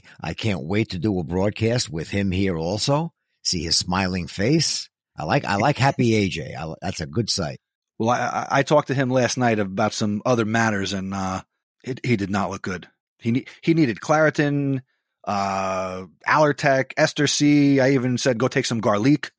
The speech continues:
Speaker 2: <laughs>
Speaker 1: Yeah.
Speaker 2: Just
Speaker 1: A J's gotta learn. You gotta eat the garlic. It clears you out. It,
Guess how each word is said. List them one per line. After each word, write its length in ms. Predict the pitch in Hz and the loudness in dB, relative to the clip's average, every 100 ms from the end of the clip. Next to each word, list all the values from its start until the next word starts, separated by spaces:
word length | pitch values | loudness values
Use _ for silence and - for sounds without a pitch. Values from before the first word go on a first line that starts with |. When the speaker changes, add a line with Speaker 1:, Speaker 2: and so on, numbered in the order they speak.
| - | -14
Speaker 2:
<laughs> 200 | - - | -10 0
Speaker 1:
Yeah. 200 | 131 196 | 4 4
Speaker 2:
Just 200 | 180 - - - - - - - - _ _ _ - - _ | 2 -2 -8 -20 -12 -12 -6 -6 -6 _ _ _ -12 -12 _
Speaker 1:
A 120 | 131 | -2
J's 220 | 151 160 139 | 2 0 2
gotta 200 | 147 143 | 2 2
learn. 240 | 180 123 | 2 2
You 60 | 90 | 2
gotta 180 | 135 | 2
eat 100 | 156 | 2
the 80 | 156 | 0
garlic. 460 | 117 170 202 196 - | 2 2 2 0 -4
It 120 | - | -8
clears 400 | - 135 160 117 | -4 2 2 4
you 80 | 139 | 2
out. 260 | 165 214 - _ | 2 -2 -6 _
It, 160 | - | -16